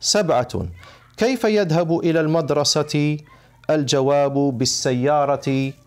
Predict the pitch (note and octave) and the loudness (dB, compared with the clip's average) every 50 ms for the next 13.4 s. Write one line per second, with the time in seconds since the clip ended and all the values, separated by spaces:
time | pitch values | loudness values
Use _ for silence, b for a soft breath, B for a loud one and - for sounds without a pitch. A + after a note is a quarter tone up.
0 | b b b b b b b A#2+ B2 C3+ C#3 C#3 C3 - - C#3+ C3+ C3+ C#3 C#3+ | b b b b b b b 0 2 2 2 2 0 -2 -2 -2 0 2 2 2
1 | C#3 C3+ C3+ C3 B2+ A#2+ - - D#3 F3+ G#3+ A#3+ B3 B B B B B B B | 2 2 2 0 0 0 0 0 0 0 0 -2 -4 B B B B B B B
2 | - F#3 F3+ - - - E3 E3 D3+ D3 D3 D3 - D3+ C#3+ C#3 D3+ C3+ A#2+ C3+ | -2 0 0 0 0 0 2 2 2 2 2 0 0 0 0 0 0 0 0 0
3 | C#3 B2+ A#2+ A2+ - - A2 G2 A#2 C#3 E3 F3+ G3 A3 C4+ B3+ - b b b | 0 0 0 -2 -2 -2 -2 0 0 2 2 2 0 0 -2 -4 -8 b b b
4 | b b b b - C3 E3 G3+ F#3+ F3 D#3+ E3 D#3 C3+ C#3+ D3+ D3 C#3+ D3 D3+ | b b b b -4 -2 0 2 2 2 2 2 2 2 2 2 0 0 2 2
5 | D3+ E3 F3+ - - - _ _ _ _ _ _ _ _ _ _ _ _ - - | 0 0 -2 -4 -8 -18 _ _ _ _ _ _ _ _ _ _ _ _ -14 -6
6 | F#2+ A#2+ B2+ C#3 C3+ B2 - B2+ A2+ - - - - A#2+ A2 A2+ D3+ D3 - - | -2 0 0 2 2 0 0 -2 -6 -6 -6 -4 -4 -2 -2 0 -2 -2 -2 0
7 | D#3+ E3 F3+ G3 - - _ - A2+ - B2+ A2+ G#2 - G#2+ B2 C#3 D3 C#3+ E3 | 0 0 0 -2 -4 -8 _ -8 -4 -2 -2 -2 -2 0 0 0 0 0 0 -2
8 | F#3+ G3+ - - - B2+ B2+ B2+ B2+ - B2 A2 G#2 - - D3 D#3+ D#3+ F#3 G3+ | -2 -2 -4 -10 -6 -4 -4 -4 -2 -2 -2 -2 -2 0 0 0 0 0 0 -2
9 | A3 - B B B B B B B B B B B B B B B B B - | -4 -6 B B B B B B B B B B B B B B B B B -20
10 | B B B B B B B B B - D3+ G#3 G#3+ G3 F3 F#3 F#3 E3 E3+ E3 | B B B B B B B B B -2 0 2 2 2 2 2 2 2 2 2
11 | D#3+ D3+ D3+ C#3 - - - A#3+ A3+ - - F#3 F3 - - E3+ D#3 D3 B2+ C3 | 2 2 2 0 0 0 0 0 -2 -2 -2 -2 0 0 2 2 2 2 2 2
12 | D#3 D3+ C#3 - C#3+ C#3 C#3+ C#3+ C#3+ C#3+ D3 - - _ - - - C#3 B2+ C3 | 2 0 0 0 0 0 0 0 -2 -4 -6 -12 -18 _ -10 -4 -2 0 0 2
13 | C3+ C#3+ B2+ G#2+ F2 F2+ F2+ F2+ | 2 2 2 0 0 -2 -6 -8